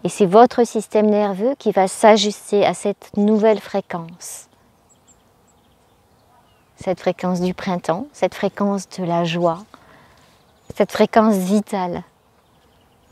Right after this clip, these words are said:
à la fois terrestre et céleste, à la fois solaire et terrestre. Et vous allez ressentir tout ça à l'intérieur de votre corps. Là, vous êtes prêt,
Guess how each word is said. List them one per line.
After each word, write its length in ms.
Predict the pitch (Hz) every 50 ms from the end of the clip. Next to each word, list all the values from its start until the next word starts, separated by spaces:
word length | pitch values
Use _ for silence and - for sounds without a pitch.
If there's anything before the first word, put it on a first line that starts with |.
| _ _ _ _ - - - _ -
à 100 | 202 208
la 160 | 202 180 185
fois 320 | 185 - - - 196 190
terrestre 760 | 196 - - - 220 190 - 180 160 175 185 - - - - - -
et 140 | - 214 185
céleste, 680 | - - 220 202 185 160 165 - - - - - - _ _ _ _ _ _ _ _ _ _ _ _ _ _ _ _ _ _ _ _
à 80 | - 175
la 140 | 156 156 170
fois 220 | - - 180 175
solaire 500 | - - - 196 185 175 165 156 180 190 - - -
et 60 | 202
terrestre. 680 | 185 - - 180 170 160 131 - - - - - - - - _ _ _ _ _ _ _ _ _ _ _ _ _ _ _ _ _ _ _ - - - _ _ -
Et 60 | 170
vous 200 | 170 180 165 170
allez 160 | 156 147 170
ressentir 500 | 165 185 175 - - 160 - - 170 160 - _ -
tout 200 | - 226 220 214
ça 340 | - - - 175 160 160 -
à 140 | - 156 160
l'intérieur 600 | 165 165 160 170 170 170 175 - - 165 160 160 156
de 80 | 165
votre 220 | 160 165 170 - -
corps. 220 | - 202 196 208
Là, 120 | 196 180
vous 220 | 180 185 185 165 175
êtes 180 | 175 165 - _ -
prêt, 380 | - - - 170 160 165 214